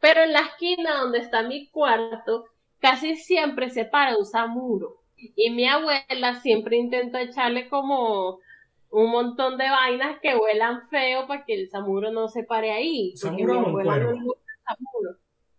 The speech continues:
Speaker 1: Un samuro.
Speaker 2: Samuro.
Speaker 1: Por-, esa es una parte de, del rosal.
Speaker 2: Ok.
Speaker 1: Que es-, por ahí hay samuro. Yo no sé por qué. Creo que por ahí hay un basurero, una vaina, pero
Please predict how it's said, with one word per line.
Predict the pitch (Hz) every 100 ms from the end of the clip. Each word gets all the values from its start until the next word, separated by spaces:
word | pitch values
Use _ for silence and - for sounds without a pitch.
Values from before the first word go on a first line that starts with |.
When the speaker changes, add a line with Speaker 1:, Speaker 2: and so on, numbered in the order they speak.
| -
Speaker 1:
Un | 208 220 208
samuro. | 226 220 226 214 - -
Speaker 2:
Samuro. | 139 127 117 _ _ _ _ _ _ _ _
Speaker 1:
Por-, | 226 214 - _ -
esa | 233 233 269
es | 285 262
una | 285 285 285
parte | 294 285 294
de, | 285 285 285 262 208 190
del | 214 214 202 185
rosal. | 185 185 185 220 220 262 - _ _ _ _ _ _ _ -
Speaker 2:
Ok. | 139 123 123 208 -
Speaker 1:
Que | 226 208
es-, | 220 - 294 -
por | 269
ahí | 277 269
hay | 269
samuro. | 285 403 508 254 214
Yo | 220 403
no |
sé | 466 523
por | 508 480
qué. | 370 - _ _ _ _ -
Creo | 302 370
que |
por | 370 381
ahí | 269 254 262
hay | 294 359
un | 359
basurero, | 359 302 233 262 254
una | 240 262
vaina, | 262 220 214 208
pero | 208 208 202 196